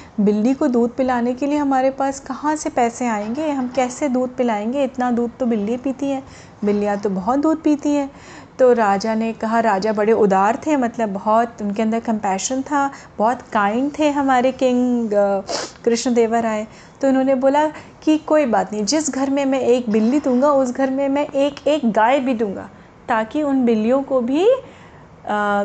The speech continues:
खाने की कमी ना रहे। तो वो चूहे खाएंगी, दूध पिएंगी, चूहे खाएंगी, दूध पिएंगी। तो उन्होंने, तो सारे दरबार जितने भी हैं उनके राज्य के लोग थे, उन्होंने बहुत, बहुत राजा को क्या किया, ब्लेस किया, उनकी तारीफ़ की, उनका अभिवादन किया, उनको thank you बोला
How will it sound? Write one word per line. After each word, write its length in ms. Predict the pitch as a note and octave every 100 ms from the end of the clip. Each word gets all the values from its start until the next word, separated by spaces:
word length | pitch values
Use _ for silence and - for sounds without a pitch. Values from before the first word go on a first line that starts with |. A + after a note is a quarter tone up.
| G3+
खाने 320 | B3+ A3+ A3+
की 140 | B3 F4
कमी 320 | - A3 C4+
ना 140 | D#4
रहे। 240 | C#4 A#3 G3+
तो 180 | -
वो 120 | A3+ A#3
चूहे 340 | A#3+ A#3+ C#4
खाएंगी, 420 | C#4 D4+ G4 G4+
दूध 320 | G3 G3+ G3
पिएंगी, 340 | B3+ D#4 F#4 E4+
चूहे 320 | D4 C#4 D4+
खाएंगी, 340 | D4+ D#4+ D4+
दूध 260 | G#3+ G#3 G3+
पिएंगी। 460 | C4+ D4 D4 D4 C#4+ - - - - - - -
तो 120 | A3+ G#3 G3+ G3 G3 G3+
उन्होंने, 380 | G3+ G3+ G3+ G#3
तो 300 | A3+ - A#3+
सारे 320 | A#3 G#3+ G#3
दरबार 400 | A3 G3+ G3 G3
जितने 340 | F#3+ A3 A#3 B3
भी 140 | C4
हैं 80 | B3+
उनके 240 | G#3+ G#3+
राज्य 320 | G#3+ G3 G3 A3
के 100 | A3+
लोग 320 | G3+ G3+ -
थे, 40 |
उन्होंने 260 | B3 A3 A3
बहुत, 560 | G3+ G3+ G#3+ A3+ B3
बहुत 440 | A3 G#3 G#3+ G#3+ A3
राजा 300 | G#3 F#3+ G3+
को 180 | G3+ B3+
क्या 220 | B3 A#3
किया, 280 | A#3 C#4 A#3+ - - - F#3+
ब्लेस 320 | G#3 G#3 -
किया, 300 | - A#3 G#3
उनकी 220 | G3+ G#3+
तारीफ़ 440 | A3+ F#3+ G3 A3+ - -
की, 100 | A3
उनका 280 | G3+ G#3
अभिवादन 560 | G3 G3+ G3+ F#3+ G3 A#3+
किया, 320 | A#3+ A#3 A3
उनको 200 | G3 G#3
thank 460 | A3 A3+ G3+ G3+ C#4+
you 120 | C4+
बोला 360 | B3+ A#3 A3+